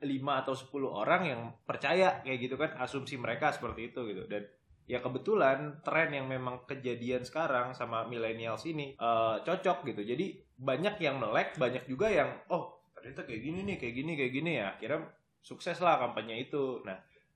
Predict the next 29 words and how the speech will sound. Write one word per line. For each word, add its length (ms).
terus 160
gue 80
sedikit 400
menyinggung 480
politik 560
tadi 320
yang 80
dibahas 800
Ungga 240
di 80
awal. 320
Politik 400
adalah 220
sesuatu 420
yang 160
sebenarnya 400
nggak 80
bisa 160
kita 240
nilai 320
negatif 320
atau 240
positif. 480
Tapi 240
kalau 160
menurut 320
gue 120
sendiri, 360
ya, 160